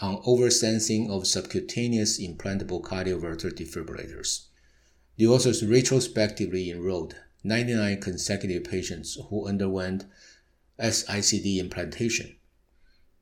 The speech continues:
Oversensing events were observed in four of six patients with E C G change, or sixty-seven percent,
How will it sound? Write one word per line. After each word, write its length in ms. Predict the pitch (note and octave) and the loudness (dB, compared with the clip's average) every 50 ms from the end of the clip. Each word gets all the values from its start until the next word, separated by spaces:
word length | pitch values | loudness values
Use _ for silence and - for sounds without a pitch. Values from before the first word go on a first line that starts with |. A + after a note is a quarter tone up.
| _ - | _ 6
Oversensing 680 | A#2+ C3+ C3+ C#3 C3+ C3+ - C3 B2+ B2 A#2+ B2+ A#2+ | 8 8 10 10 6 6 6 4 2 4 2 4 4
events 400 | A2 G2 G#2 G2+ G#2+ A2+ A2+ - | 4 4 4 2 2 0 0 0
were 180 | A2+ G#2+ G#2 G2+ | 2 2 2 2
observed 500 | F#2+ F#2 F#2 G2+ G#2+ A2+ A2+ A#2 A2+ - | 0 -2 0 0 2 2 2 0 -2 -6
in 120 | G2 F#2 | -6 -6
four 340 | F#2 - - A#2 A#2 A#2 G2+ G2 | -6 -4 -2 0 0 2 0 0
of 60 | - | -2
six 320 | - - - A2 G#2 - | -2 0 0 0 0 -2
patients 580 | - - A2+ A#2+ A2+ - A#2+ B2 B2 - - - | -2 0 2 2 2 2 0 -2 -2 -4 -2 -2
with 220 | G2 F2+ - - - | -2 -2 -2 -2 0
E 120 | G#2+ A2 | 0 2
C 200 | A2 - - A2 | 2 2 0 -2
G 200 | G#2 A2 A2+ G#2 | 0 0 -2 0
change, 520 | - - A2+ F#2 D#2+ F2+ F#2+ - - - | 0 0 0 0 -2 -4 -6 -6 -8 -10
or 120 | - E2 - | -10 -2 0
sixty-seven 800 | - - A2 - - - - G2 F#2+ - - G#2 G2 F2+ E2+ E2+ | 2 2 2 0 -2 -2 -2 -4 -2 -2 -2 -2 -2 -4 -6 -8
percent, 460 | - F2+ F2+ - - G2+ F#2 - - | -8 -6 -4 -2 -2 -2 -4 -4 -10